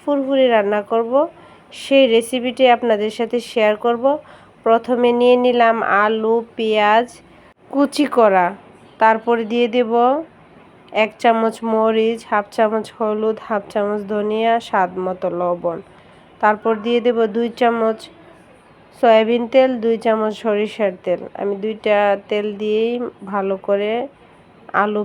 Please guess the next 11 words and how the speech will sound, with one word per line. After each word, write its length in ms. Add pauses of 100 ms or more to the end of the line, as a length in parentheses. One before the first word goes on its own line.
পেঁয়াজ 340
মাখিয়ে 520
একদম 300
নরম 400
করে 300
নেব। 400 (960)
যত 280
মাখাবেন 680
তত 220
ভালো 420
লাগবে। 600